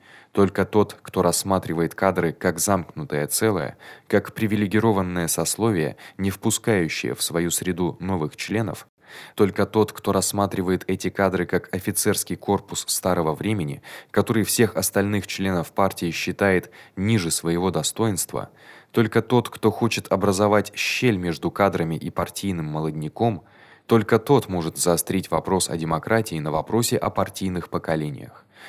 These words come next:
Существо демократии сводится не к вопросу о поколениях, а к вопросу о самодеятельности, об активном участии членов партии в партийном руководстве.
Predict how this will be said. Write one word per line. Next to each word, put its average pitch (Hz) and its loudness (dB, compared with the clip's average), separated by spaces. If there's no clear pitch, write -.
Существо 110 0
демократии 104 2
сводится 95 0
не 92 -2
к - -10
вопросу - 0
о 104 0
поколениях, 101 -4
а 82 -6
к - -8
вопросу 87 0
о 90 0
самодеятельности, 90 -2
об 80 0
активном 95 0
участии 92 0
членов 85 -4
партии 110 2
в - -12
партийном 90 -2
руководстве. 82 -4